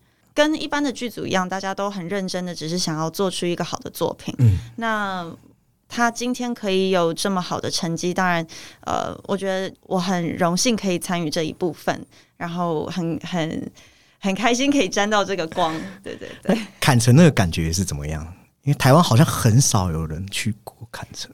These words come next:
Speaker 2: 很少。
Speaker 1: 坎城是，我觉得坎城是一个，呃，在去之前我会觉得它是一个很光鲜亮丽，就是一个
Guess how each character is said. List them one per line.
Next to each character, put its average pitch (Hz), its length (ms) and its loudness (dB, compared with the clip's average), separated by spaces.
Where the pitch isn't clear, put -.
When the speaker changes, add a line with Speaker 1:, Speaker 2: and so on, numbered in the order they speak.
Speaker 2:
很 95 200 0
少。 - 400 -4
Speaker 1:
坎 240 400 2
城 247 680 2
是， 302 880 0
我 247 100 4
觉 277 100 4
得 349 80 4
坎 262 220 -4
城 196 160 -8
是 254 140 -4
一 269 120 -2
个， 220 300 -2
呃， 180 420 -4
在 320 520 -4
去 - 300 -6
之 254 220 -4
前 202 300 -4
我 165 80 -8
会 226 140 -2
觉 180 140 -2
得 180 60 -6
它 190 160 -2
是 202 220 0
一 190 160 -2
个 180 240 -4
很 165 300 -4
光 208 260 0
鲜 202 220 -8
亮 196 160 -6
丽， 190 100 -8
就 202 100 -8
是 196 120 -6
一 196 120 -2
个 175 300 -4